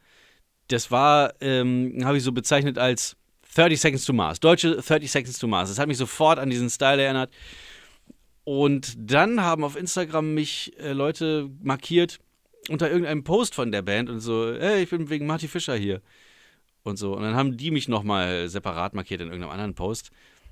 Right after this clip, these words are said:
Und das war so in letzter Zeit halt das, wo ich's gemerkt habe, dass das schon, ja, dass ich also den, ja, also Influencer auch irgendwo bin.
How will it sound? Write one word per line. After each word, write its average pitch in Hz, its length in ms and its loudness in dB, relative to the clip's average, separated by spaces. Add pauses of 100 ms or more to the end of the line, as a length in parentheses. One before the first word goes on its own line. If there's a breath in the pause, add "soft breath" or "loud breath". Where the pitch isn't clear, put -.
(160 soft breath)
Und 113 140 -10
das 117 160 -2
war 113 300 4
so 104 260 -4
in 98 120 -6
letzter 104 260 -4
Zeit - 180 -6
halt 85 160 -10
das, - 200 -10
wo 90 100 -6
ich's - 180 -8
gemerkt 85 360 -8
habe, 95 360 -2 (560)
dass 92 160 -8
das 104 160 -4
schon, 127 500 0 (800)
ja, 95 100 -8
dass 117 160 -4
ich 117 180 -8
also 110 180 -4
den, 104 380 -6 (480)
ja, 90 200 -8
also 95 280 -10
Influencer 120 580 -6
auch 113 220 -2
irgendwo 101 300 -2
bin. 110 300 0